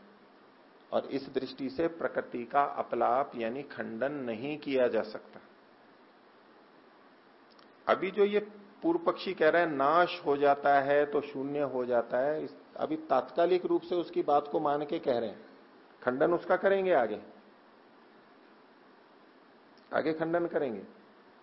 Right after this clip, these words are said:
लेकिन अभी तात्कालिक रूप से मान लिया, चलो नष्ट होते समय शून्य हो भी गया,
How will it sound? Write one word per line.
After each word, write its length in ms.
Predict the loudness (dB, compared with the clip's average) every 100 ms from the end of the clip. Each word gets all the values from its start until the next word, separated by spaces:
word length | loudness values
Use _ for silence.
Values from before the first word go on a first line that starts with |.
| -18 -6
लेकिन 200 | -2 2
अभी 140 | 2
तात्कालिक 600 | 4 4 2 2 0 0
रूप 140 | -2 -8
से 160 | -4
मान 300 | -2 0 0
लिया, 200 | 0 -2
चलो 420 | 0 2 2 2 0
नष्ट 260 | -4 -4 -4
होते 240 | -4 -4
समय 280 | -4 -4 -4
शून्य 340 | -6 -8 -6
हो 260 | -4 0 -2
भी 140 | 0
गया, 360 | 0 2 2